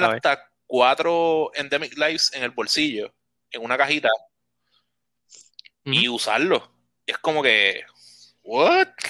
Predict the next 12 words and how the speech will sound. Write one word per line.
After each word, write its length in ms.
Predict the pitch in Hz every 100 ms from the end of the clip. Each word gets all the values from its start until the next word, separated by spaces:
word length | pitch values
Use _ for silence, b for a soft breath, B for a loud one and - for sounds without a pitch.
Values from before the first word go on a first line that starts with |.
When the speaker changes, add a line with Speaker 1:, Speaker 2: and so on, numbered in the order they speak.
| - _ _ b b
Speaker 2:
Como 220 | - 131
si 100 | 135
fueran 340 | 120 117 143 139
ítems. 600 | - 113 107 - - _ _ _ _ _ _ _ _ _ _ _ _ _ _ _ _ _ _ _ _ _ _ _ _ _
Speaker 1:
Sí, 120 | 165 170
ellos, 260 | 160 190 135
eh, 220 | 165 135
eso 160 | -
a 60 | 220
mí 60 | 220
me 120 | 214
preocupa, 640 | 214 214 220 175 160 147